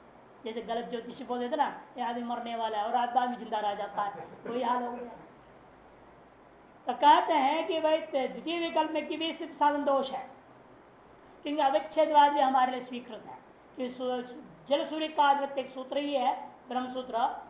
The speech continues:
उसमें प्रतिबिंबवाद स्वीकार किया है, और आभासवाद के लिए भी है, अवच्छेदवाद के लिए भी, सबके लिए सूत्र अलग अलग बनाया ब्रह्मसूत्र में, तीनों वाद को स्वीकार किया है, तीनों वाद के अनुसार आप व्यवस्था जीव का दे सकते हैं।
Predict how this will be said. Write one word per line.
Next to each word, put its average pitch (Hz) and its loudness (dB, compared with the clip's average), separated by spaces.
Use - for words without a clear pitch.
उसमें 320 -4
प्रतिबिंबवाद 285 2
स्वीकार 240 -6
किया 190 -10
है, - -16
और 285 8
आभासवाद 302 4
के 294 4
लिए 294 2
भी 294 -4
है, 277 4
अवच्छेदवाद 277 0
के 269 -6
लिए 262 0
भी, - -12
सबके 302 -4
लिए 277 0
सूत्र 269 -10
अलग 233 -2
अलग 233 -4
बनाया 214 -4
ब्रह्मसूत्र 226 -8
में, 330 -2
तीनों 339 0
वाद 262 4
को - -8
स्वीकार 233 -6
किया 208 -8
है, 196 -6
तीनों 269 -4
वाद 226 -2
के 226 -12
अनुसार 247 -8
आप 240 -6
व्यवस्था 240 -4
जीव 220 -10
का 254 0
दे 202 -8
सकते - -16
हैं। - -20